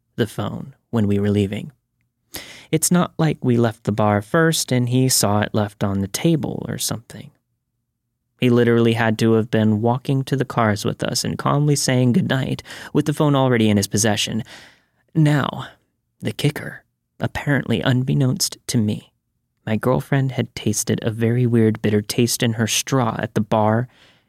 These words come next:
and was already suspicious, especially with how he'd been acting.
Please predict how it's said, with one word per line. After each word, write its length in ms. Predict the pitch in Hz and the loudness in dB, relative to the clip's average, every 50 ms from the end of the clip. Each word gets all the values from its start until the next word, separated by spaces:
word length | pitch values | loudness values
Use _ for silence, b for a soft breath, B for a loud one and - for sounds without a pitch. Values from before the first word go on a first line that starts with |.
| b b _ | b b _
and 400 | - 117 113 113 113 117 123 - _ _ _ | -4 -2 -2 -2 -4 -6 -8 -12 _ _ _
was 180 | - 113 113 - | -4 -2 -2 -2
already 360 | - 113 107 104 101 104 104 104 | -2 -4 -4 -2 -2 -2 -2 -2
suspicious, 800 | - - - - - - 139 127 - - - - - - - - - _ _ _ _ _ | -2 -2 -2 -2 -2 0 -2 -2 -2 -6 -10 -6 -4 -4 -4 -4 -8 _ _ _ _ _
especially 680 | - - - - 160 156 156 - - 110 - - - - | -2 -2 0 2 2 0 2 0 0 -2 -2 -2 -4 -4
with 280 | 78 87 - 131 - _ _ _ _ _ _ _ | -4 -4 -4 -6 -10 _ _ _ _ _ _ _
how 160 | - 120 110 101 | -4 -4 -2 -2
he'd 200 | 101 104 101 107 | 0 -2 -2 0
been 160 | 113 101 101 | 0 0 0
acting. 420 | 101 110 120 - - - - - | 0 -2 -4 -6 -12 -14 -14 -14